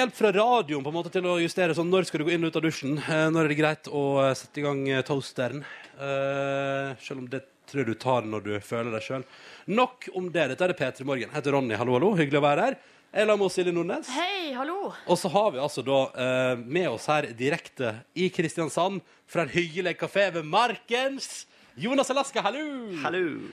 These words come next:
Speaker 1: Og du spilte nydelig for oss i stad, og det skal du straks gjøre igjen også. Eh, men først, eh, Jonas Alaska, det er altså nå, i morgen er det en veke til julaften. I dag er det en veke til vesle julaften. Hvordan er en vanlig Alaska Christmas?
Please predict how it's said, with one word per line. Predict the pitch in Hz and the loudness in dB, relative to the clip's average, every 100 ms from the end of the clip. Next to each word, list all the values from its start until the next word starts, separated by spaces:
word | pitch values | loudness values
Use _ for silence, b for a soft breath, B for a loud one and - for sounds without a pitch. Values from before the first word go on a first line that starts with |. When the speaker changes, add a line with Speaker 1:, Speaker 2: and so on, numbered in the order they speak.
| - | -2
Speaker 1:
Og | 180 220 233 220 | 2 4 2 0
du | |
spilte | 220 220 214 | -2 -4 -4
nydelig | 208 185 202 | -4 -2 0
for | 202 | 0
oss | 185 - | -2 -2
i | 165 | -4
stad, | 185 247 | 0 2
og | 190 | 2
det | 208 | 2
skal | - | 0
du | 170 | -2
straks | 202 - | -2 -2
gjøre | 160 151 | 0 2
igjen | 175 170 151 | 2 0 -2
også. | 269 208 B B B - | -4 -6 B B B 2
Eh, | 202 | 4
men | 214 220 | 4 0
først, | 220 - - - - | 0 -2 -8 -10 -4
eh, | 180 170 170 170 170 156 | 0 4 4 4 4 4
Jonas | 180 170 160 | 4 2 0
Alaska, | 165 - 147 135 | -2 0 0 0
det | 139 | 0
er | 160 165 165 165 - | 2 2 0 -4 -6
altså | 139 147 135 | -8 -6 -4
nå, | 127 139 | -4 -2
i | 135 | -2
morgen | 143 156 156 | -2 0 0
er | 143 | 0
det | 131 | -2
en | 113 | -4
veke | 110 | -8
til | 110 110 | -8 -8
julaften. | 120 - - _ | -8 -10 -20 _
I | 147 | -2
dag | 156 151 | 0 0
er | |
det | 135 123 | 0 -2
en | |
veke | 127 143 | -6 -6
til | 120 | -6
vesle | 117 - 123 | -8 -6 -4
julaften. | 107 - 139 - - B B B B B B | -4 -4 -8 -8 -20 B B B B B B
Hvordan | - 233 233 202 | 0 0 0 0
er | 214 202 190 - | 2 4 2 -4
en | 156 | -2
vanlig | 180 196 202 - | -2 0 -4 -4
Alaska | 165 196 - - 165 | -4 -4 -6 -6 -4
Christmas? | 190 214 - 226 160 - - | -2 -2 -2 -6 -6 -10 -16